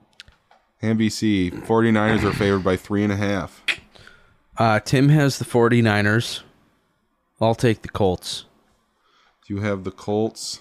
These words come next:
Speaker 2: Yes, sir. Come on, Sam. Who you picking?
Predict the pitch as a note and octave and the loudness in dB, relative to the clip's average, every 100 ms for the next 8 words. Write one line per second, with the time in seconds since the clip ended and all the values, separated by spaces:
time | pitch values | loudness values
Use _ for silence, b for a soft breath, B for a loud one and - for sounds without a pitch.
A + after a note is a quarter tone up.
0 | - G#2 G#2 - - G#2+ G#2+ G2+ F#2+ F2+ | -4 -2 -2 -4 -2 2 2 2 2 0
1 | F2 E2+ F2 G#2+ A#2 A#2+ A#2+ A#2 A2 F2+ | 0 -2 0 2 2 4 4 4 4 2
2 | E2+ _ - - _ - - - - - | -2 _ -20 -20 _ -18 -18 -14 -16 -12
3 | - - - - - - C#3+ D3+ D3+ A#2 | -14 -12 -12 -12 -14 -4 0 2 2 0
4 | G#2 A2 C3 B2 A2+ B2 G2+ F#2+ | 0 0 2 2 4 -2 -2 -6